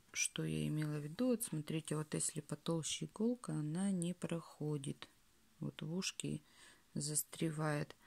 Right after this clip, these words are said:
А вот которая потоньше была, она проходила, но там опять, а, нитка не поместилась бы, не вошла в ушко. И так у меня малыш сидит. Э, здесь, э,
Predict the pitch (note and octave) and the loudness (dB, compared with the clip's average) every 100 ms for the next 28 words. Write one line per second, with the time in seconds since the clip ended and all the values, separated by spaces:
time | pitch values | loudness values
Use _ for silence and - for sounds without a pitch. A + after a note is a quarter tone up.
0 | - - - D3 D3 - D3+ - E3 D#3+ | -20 -12 -2 0 0 -2 -4 0 0 0
1 | - D#3+ - G#3 G#3 - D#3 D3+ D3+ D3 | -2 0 4 6 6 4 2 0 2 2
2 | D3+ D3+ - D#3 - E3+ G#3+ G#3+ D#3+ D3 | 2 0 0 -2 0 4 6 6 6 4
3 | - E3+ D#3 - E3 - - - - - | 4 4 4 4 2 2 -10 -16 -16 -16
4 | - - - D#3 D3+ C#3+ D3 E3 F#3+ - | -16 -10 -2 2 4 4 4 2 2 0
5 | D#3+ D#3 D#3 - D#3+ D#3+ D#3+ E3 E3 D#3+ | 2 2 0 -2 0 2 2 2 4 4
6 | - D3+ C#3 C3+ - C#3+ C#3+ C#3+ C#3+ - | 2 2 2 0 -2 -2 0 -2 -2 0
7 | C#3 C3+ C#3 - - C#3 - - - - | 0 -2 -4 -6 -6 -10 -12 -20 -20 -18
8 | - - - - - - - - - - | -16 -18 -20 -20 -20 -20 -20 -20 -20 -20
9 | - - - - - E3 D3 - G3+ - | -20 -20 -20 -20 -12 -8 -6 -2 -2 0
10 | D#3 D3 D3+ F3 F3 - - - - - | 2 2 4 2 2 -2 -14 -20 -20 -20
11 | - - - - - D3+ D3 D3+ D#3+ - | -20 -16 -16 -16 -6 -2 0 2 4 4
12 | - E3+ D#3+ D3+ - - - - - - | 4 2 0 -2 -4 -10 -20 -20 -20 -20
13 | - - - - - - - E3+ E3+ E3 | -18 -16 -16 -16 -18 -14 -2 2 2 2
14 | E3+ F#3+ F3+ D#3+ - - - - | 2 6 6 4 0 -4 -10 -10